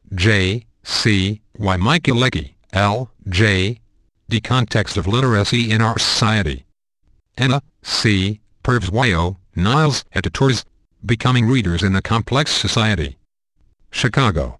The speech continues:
the University of Chicago Press, nineteen eighty-four.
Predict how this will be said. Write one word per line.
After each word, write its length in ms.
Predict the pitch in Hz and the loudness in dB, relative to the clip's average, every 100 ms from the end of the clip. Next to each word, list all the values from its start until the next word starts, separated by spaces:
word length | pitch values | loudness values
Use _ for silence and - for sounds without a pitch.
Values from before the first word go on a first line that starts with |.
| - | -6
the 120 | 123 | -4
University 800 | 120 120 107 98 101 - 131 127 | 0 2 2 2 0 0 0 0
of 100 | 120 | 0
Chicago 580 | - 90 165 180 113 107 | -2 0 0 2 2 0
Press, 460 | - 143 - - - _ | -2 -4 -4 -12 -14 _
nineteen 520 | 101 104 110 - 101 | -2 2 2 2 2
eighty-four. 540 | 101 101 - 107 71 | 2 0 0 -2 -2